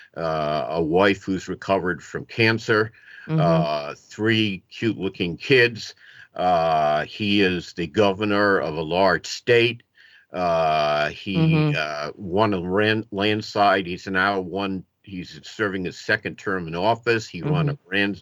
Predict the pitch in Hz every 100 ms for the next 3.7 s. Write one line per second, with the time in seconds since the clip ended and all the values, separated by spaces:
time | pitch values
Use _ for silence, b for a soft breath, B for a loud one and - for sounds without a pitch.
0 | _ 85 90 95 101 95 - 85 104 107
1 | - 92 95 92 80 95 95 82 113 -
2 | 120 120 113 B B B B - 101 95
3 | 92 90 87 85 85 85 82